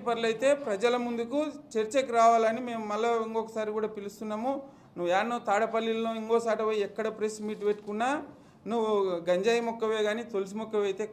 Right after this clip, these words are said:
కాదని నేను పత్రికాముఖంగా నేను తెలియజేస్తున్నాను. ఇంకొకసారి కూడా జగన్మోహన్ రెడ్డి గారికి మళ్ళీ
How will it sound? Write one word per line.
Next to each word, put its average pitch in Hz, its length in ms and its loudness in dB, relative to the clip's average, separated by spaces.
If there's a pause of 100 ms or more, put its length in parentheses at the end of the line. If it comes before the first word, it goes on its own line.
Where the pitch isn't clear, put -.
కాదని 214 460 2
నేను 214 160 -8 (100)
పత్రికాముఖంగా 196 840 -4 (440)
నేను 214 220 -4
తెలియజేస్తున్నాను. 214 600 0
ఇంకొకసారి 269 640 2
కూడా 277 140 6 (1040)
జగన్మోహన్ 247 520 -2
రెడ్డి 233 200 -2
గారికి 220 280 -2 (220)
మళ్ళీ 254 200 6